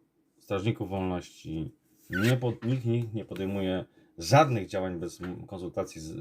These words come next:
e, z, tutaj z nami, z centralą, e, jeżeli chodzi o dzia-, o czy to wyszczepialnie, czy to komisariaty. Absolutnie jest zakaz, zwłaszcza w kamizelkach,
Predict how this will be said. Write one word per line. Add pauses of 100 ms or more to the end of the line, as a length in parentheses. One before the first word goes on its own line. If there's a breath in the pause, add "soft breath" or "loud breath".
(1080 loud breath)
e,
z,
tutaj
z
nami,
z
centralą, (460)
e,
jeżeli
chodzi
o
dzia-,
o (640 soft breath)
czy
to (760)
wyszczepialnie,
czy
to (160)
komisariaty.
Absolutnie (1300)
jest (160)
zakaz, (380)
zwłaszcza
w
kamizelkach,